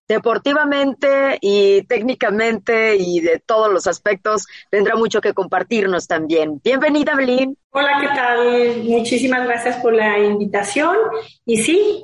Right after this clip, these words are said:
Speaker 2: aquí estamos en Puerto Vallarta. Yo soy de Guadalajara también, pero desde hace diez años estoy acá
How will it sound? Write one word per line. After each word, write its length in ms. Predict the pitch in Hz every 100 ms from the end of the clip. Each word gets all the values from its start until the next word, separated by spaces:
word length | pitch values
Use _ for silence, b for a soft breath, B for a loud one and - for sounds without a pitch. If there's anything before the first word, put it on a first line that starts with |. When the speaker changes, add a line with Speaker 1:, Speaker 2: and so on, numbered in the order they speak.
| 226
Speaker 2:
aquí 220 | 214 214
estamos 480 | 247 - 247 254 247
en 100 | 233
Puerto 280 | 214 208 208
Vallarta. 460 | 202 214 247 - 349 453 - 220
Yo 80 |
soy 180 | 208 220
de 80 | 214
Guadalajara 680 | 208 196 185 - 233 240 -
también, 440 | 202 208 285 370 -
pero 280 | 214 208
desde 260 | 196 196 220
hace 200 | 226 226
diez 220 | 226 240
años 320 | 233 226 240
estoy 300 | 220 - 214
acá 520 | 220 220 240 302 381